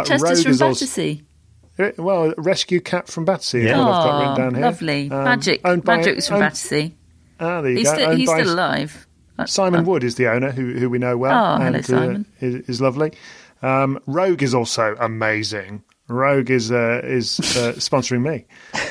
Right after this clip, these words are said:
Speaker 2: uh, and Matt's got Scousel Ma-, Massel, uh, and Catherine's got Zeus,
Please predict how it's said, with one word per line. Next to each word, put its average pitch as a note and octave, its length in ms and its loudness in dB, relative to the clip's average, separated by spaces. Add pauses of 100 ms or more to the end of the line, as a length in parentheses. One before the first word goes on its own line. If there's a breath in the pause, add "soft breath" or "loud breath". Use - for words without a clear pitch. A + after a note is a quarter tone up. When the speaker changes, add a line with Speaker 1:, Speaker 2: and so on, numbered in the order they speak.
Speaker 2:
uh, B2 340 0
and B2+ 180 0
Matt's D3 240 -2
got C3+ 220 -2
Scousel C3 480 0
Ma-, B2+ 300 -2
Massel, D#3 520 0 (360 loud breath)
uh, B2+ 400 2
and C3 360 0
Catherine's C3+ 380 0
got C3 180 -2
Zeus, A#2+ 760 0